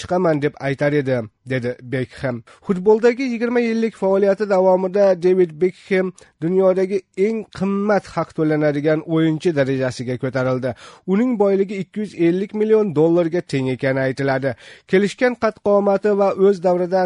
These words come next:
taniqli bo'lgan Spice Girls guruhi solistkasi Victoria Adams bilan nikohdan o'tishi Beckhamning futbol hamda shou biznes olamida eng mashhur sportchilaridan biriga aylanishiga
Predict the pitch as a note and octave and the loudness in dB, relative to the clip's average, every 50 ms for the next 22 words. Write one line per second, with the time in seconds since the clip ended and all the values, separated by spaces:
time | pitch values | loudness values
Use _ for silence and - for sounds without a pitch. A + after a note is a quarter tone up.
0 | F3+ - E3 E3+ F3 F3 - F3+ F#3 F#3+ F3 E3 E3+ E3+ E3+ D#3+ F3+ F3+ F3 D#3+ | -2 -2 -4 -2 -2 -2 -2 -2 -2 -2 0 0 0 0 2 2 2 0 0 -2
1 | - - _ F#3 E3+ E3+ E3+ D#3 - E3 D3+ D3 F3+ F#3 F3+ E3 D3 D3 C3+ - | -6 -6 _ -2 0 0 0 -2 -6 -10 -4 0 2 4 4 4 4 0 -2 -4
2 | - C3+ D3+ D3+ D3+ - - E3 - E3 D3 D3 D3 - - - D3 C3+ - D3+ | -6 -4 -2 -2 -2 -2 -4 -4 -2 -2 -2 -2 -2 -4 -2 -2 -2 -2 0 -2
3 | D3+ C#3+ - - - - - - D3+ D#3+ - - - F3 E3 D#3+ D#3+ D#3 - - | -2 -2 -2 -6 -16 -20 -8 -6 -6 -6 -4 -2 0 2 4 4 2 0 0 0
4 | D#3 E3+ F3 D#3+ D#3 C#3+ C3 - - - D3+ C#3+ C#3 C#3 C#3+ C#3 - D#3 C#3+ - | 0 2 4 4 2 0 0 -4 -4 -2 0 0 0 0 -4 -4 -2 -4 -4 -4
5 | - - C#3 C3+ C3+ D3 C#3+ - - - A3 A3 A3 - - - - _ _ C3+ | -4 -6 -6 -4 -4 -6 -8 -8 -6 -2 0 0 0 0 -6 -16 -20 _ _ 2
6 | F#3+ A#3 A3+ - - - G#3+ A3 G#3+ G#3+ G#3 G#3 F#3+ - G3 F#3 E3+ E3 E3 G3 | 2 2 2 0 -4 -2 -2 0 0 0 -2 -2 -4 -4 -6 -6 -6 -4 0 0
7 | G#3 F3 B2 C3 D#3+ E3 E3+ E3 D#3 - - F3+ F3 E3 D3+ C#3+ C3+ F3+ G3 F#3 | 2 2 0 0 -2 -2 -2 -2 -4 -2 0 0 2 2 2 0 -2 -4 -4 -4
8 | G#3+ A3 - G3+ G3 G3+ G3+ G3+ G#3 G#3 G3+ G3+ - - D3+ F3 G#3 G#3+ G3 E3+ | -6 -6 -4 -2 0 0 0 0 0 0 -2 -4 -2 -2 -2 -2 -2 0 -2 -2
9 | D3+ - - F3+ F3 - - - E3+ E3 - - D3+ C3+ B2+ B2+ B2 B2 C#3 C#3 | -2 -2 -4 -8 -8 -8 -6 -4 -4 -4 -4 -2 -2 -2 -2 -2 -2 -2 -2 -2
10 | C3+ - - - - _ _ C#3+ E3 E3 E3 D3 B2+ D3 D#3+ E3 E3+ F3 D#3+ D3+ | -4 -6 -12 -20 -20 _ _ -2 0 0 2 2 2 0 2 2 2 4 4 2
11 | C3+ B2 - - A#2+ G#2+ B2 | 0 -2 -6 -10 -8 -8 -8